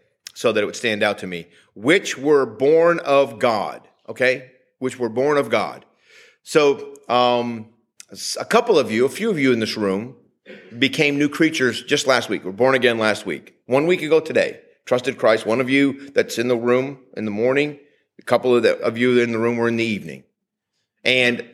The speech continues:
as soon as you trusted Christ, you were born of God. Born of God. That's amazing, isn't it? I mean, it is, right? Sounds, now again, when you're talking to someone that's not a new creature, this sounds stupid.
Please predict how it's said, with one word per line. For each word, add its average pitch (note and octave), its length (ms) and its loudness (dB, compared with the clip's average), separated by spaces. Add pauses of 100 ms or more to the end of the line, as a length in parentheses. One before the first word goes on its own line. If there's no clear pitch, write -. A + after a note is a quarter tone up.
as A2+ 120 -4
soon F#3+ 220 2
as F#3+ 120 2
you G3+ 60 0
trusted F3 380 0
Christ, F#2+ 540 -2 (640)
you A2+ 100 -4
were A2 80 0
born G2+ 260 -4
of G2 80 -12
God. C#2 280 -8 (1120)
Born D3 220 4
of E3 80 -4
God. E3 260 -2 (240)
That's - 120 -16
amazing, G#3 460 0
isn't D3+ 200 0
it? A3 120 -4
I - 40 -16
mean, A2+ 180 -4
it D3 60 2
is, C#3+ 280 0
right? B2+ 260 -2 (200)
Sounds, F#3 360 -2 (200)
now D3+ 100 4
again, C#3 340 2 (360)
when D#3+ 180 0
you're D#3+ 80 0
talking A#3 380 0
to G#3 60 0
someone F#3+ 360 0
that's D#3+ 180 0
not E3 160 2
a E3 40 0
new D#3+ 120 -4
creature, F#3+ 380 -2
this C#3 160 -4
sounds A2+ 320 -4 (240)
stupid. - 540 -8